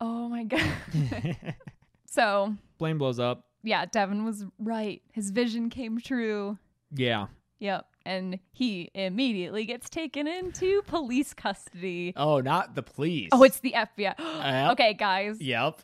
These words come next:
Speaker 1: Guys, you, like, sit down for this, 'cause <laughs> there's, there is a character in this film named Agent Shrek.
Speaker 2: Shrek.
Speaker 1: <laughs> And I,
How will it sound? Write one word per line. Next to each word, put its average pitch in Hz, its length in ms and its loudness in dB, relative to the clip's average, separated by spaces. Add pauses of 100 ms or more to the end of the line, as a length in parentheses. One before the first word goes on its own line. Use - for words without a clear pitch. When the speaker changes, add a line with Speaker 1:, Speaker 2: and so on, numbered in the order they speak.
(320)
Speaker 1:
Guys, 202 340 -2
you, 208 160 -8 (140)
like, 202 200 -2
sit - 320 -6
down 180 260 -8
for 226 120 -10
this, - 260 -16
'cause 214 220 -4 (680)
<laughs> - 640 -6
there's, 294 360 6 (960)
there 226 220 6
is 254 140 2
a 330 140 4
character 254 500 -2
in 185 140 -6
this 202 320 -4 (100)
film 262 460 4 (480)
named 220 520 -4 (140)
Agent 220 640 -4
Shrek. - 480 -6 (180)
Speaker 2:
Shrek. 269 320 12
Speaker 1:
<laughs> - 40 -10 (420)
And 269 400 6 (560)
I, 277 420 0